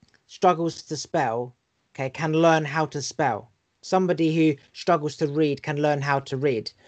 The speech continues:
Somebody who struggles to work out maths can learn how to, to do the adding up. Somebody dyslexic who's told that the reason why they can't do that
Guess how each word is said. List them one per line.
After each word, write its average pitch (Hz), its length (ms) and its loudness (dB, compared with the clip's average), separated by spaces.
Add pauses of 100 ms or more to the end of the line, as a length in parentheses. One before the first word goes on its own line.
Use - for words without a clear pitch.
(140)
Somebody 151 480 0
who 147 260 2 (160)
struggles 147 520 0
to 139 340 4 (1040)
work 156 300 2
out 151 140 0
maths 160 500 -4 (120)
can 147 160 -2
learn 151 220 2
how 147 160 0
to, 143 360 -2 (200)
to 147 100 -2
do 143 240 -4
the 147 140 2
adding 143 280 2
up. 151 220 0
Somebody 196 260 0
dyslexic 160 680 -2
who's 139 180 -6
told 143 300 -2
that 135 200 0 (220)
the 143 80 -10
reason 160 300 2
why 156 80 2
they 156 100 2
can't 151 380 -4
do 165 180 4
that 131 240 2